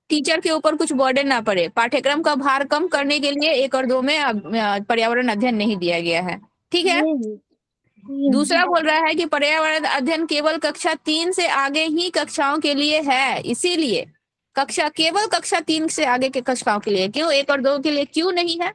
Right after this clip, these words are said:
Speaker 1: केवल शब्द का आ गया प्रयोग, गलत हो गया।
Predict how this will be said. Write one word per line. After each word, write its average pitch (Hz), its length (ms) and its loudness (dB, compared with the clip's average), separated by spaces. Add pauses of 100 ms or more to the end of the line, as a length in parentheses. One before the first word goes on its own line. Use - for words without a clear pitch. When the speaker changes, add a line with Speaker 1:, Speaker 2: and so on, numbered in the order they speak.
(1200)
Speaker 1:
केवल 285 280 2
शब्द 302 280 0
का 285 120 2
आ 262 100 0
गया 269 180 0
प्रयोग, 220 360 0
गलत 220 280 0
हो 240 80 2
गया। 226 240 -2